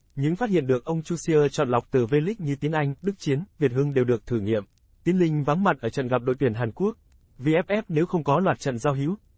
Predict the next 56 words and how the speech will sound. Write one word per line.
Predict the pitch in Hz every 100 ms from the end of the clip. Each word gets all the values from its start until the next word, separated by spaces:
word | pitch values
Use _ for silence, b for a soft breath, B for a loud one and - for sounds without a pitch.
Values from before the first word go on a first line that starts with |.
| -
ban | 160
huấn | 147 185
luyện | 156
khó | - 131 190
thử | 151
nghiệm | 113 120
hàng | 113 123
loạt | 117 117
vị | 135
trí | 135 127 156
để | 202
đánh | 123 139
giá, | 143 127 185 _ _
sàng | - 147 123
lọc | 120
con | - 160
người | 139 110
cho | -
vòng | 139 123
loại | 113 113
World | 143
Cup | 139 220
hai | - 143
nghìn | 127 107
không | - 139
trăm | 131 139
hai | 123 131
mươi | 131
sáu. | - 113 147 - _ _ _
Sau | - 185
nhiều | 165 131
năm | 156 160
chỉ | -
sử | 131 123
dụng | 113 123
một | 123
bộ | 127
khung | 123 165
cố | 147 170
định | 170 123
với | 131
những | 165
cầu | 185 151
thủ | 123
quen | 110 156
thuộc, | 143 131 - _ _
đội | 139 135
tuyển | 127
Việt | 113 120
Nam | 143 147
đang | 151 147
chuyển | - 107
giao | 120 143
mạnh | 135 117
mẽ | 117 131
về | 196